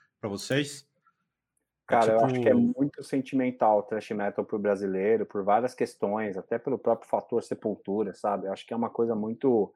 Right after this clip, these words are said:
Speaker 2: depois o Violator e depois agora a Nervosa. Então, rola aquele orgulho das bandas de thrash brasileiras que foram pra fora também e que mostraram, é, como que a gente faz o som aqui.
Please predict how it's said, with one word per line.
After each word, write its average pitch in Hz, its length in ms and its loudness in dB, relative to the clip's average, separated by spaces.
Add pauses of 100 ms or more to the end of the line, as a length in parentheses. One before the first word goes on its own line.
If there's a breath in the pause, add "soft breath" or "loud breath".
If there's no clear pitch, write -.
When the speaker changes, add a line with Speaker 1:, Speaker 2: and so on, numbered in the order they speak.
(440)
Speaker 2:
depois 117 320 4
o 113 60 6
Violator 107 840 2
e 101 80 -8
depois 107 500 0
agora 110 340 4
a - 20 -2
Nervosa. 104 880 2
Então, 120 380 -2 (380 soft breath)
rola 139 260 6
aquele 156 300 0
orgulho 123 600 4
das 113 220 0
bandas 110 340 -2
de 107 80 -8
thrash 107 440 -4
brasileiras 107 760 -4
que 107 200 -10 (100)
foram 110 240 -2
pra 101 160 -8
fora 113 420 4
também 113 380 -4
e 107 160 -6
que - 120 -14
mostraram, 104 720 0 (460)
é, 90 640 -4
como 104 220 -2
que - 80 -4
a 101 40 0
gente 98 160 -8
faz 107 240 2
o 104 200 2
som 107 280 -2
aqui. 117 440 -2